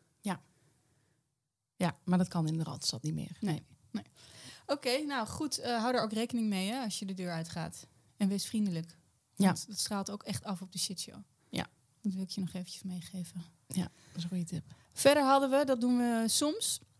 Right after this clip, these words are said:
Speaker 2: eh, dat is nieuw. Soms als wij denken dat het echt nodig is, geven we een leestip.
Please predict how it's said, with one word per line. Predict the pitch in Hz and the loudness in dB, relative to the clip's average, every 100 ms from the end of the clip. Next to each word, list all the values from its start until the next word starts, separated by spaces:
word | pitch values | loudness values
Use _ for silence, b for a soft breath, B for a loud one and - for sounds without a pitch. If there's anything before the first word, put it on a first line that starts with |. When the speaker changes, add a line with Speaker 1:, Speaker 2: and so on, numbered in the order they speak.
| - - | -20 -2
Speaker 2:
eh, | 233 220 220 | 2 2 2
dat | 214 | 0
is | 208 | 2
nieuw. | 214 240 285 339 - - _ | 4 4 2 -2 -10 -20 _
Soms | - 285 285 | -2 2 2
als | 214 226 | 0 0
wij | 240 220 | 0 0
denken | 208 226 - | 2 0 -2
dat | 202 | -6
het | - | -2
echt | 247 | 0
nodig | 233 220 214 | 4 4 4
is, | 226 | 2
geven | - 220 202 | 2 2 4
we | 185 | 4
een | |
leestip. | 196 220 - - 277 | 6 6 4 2 -6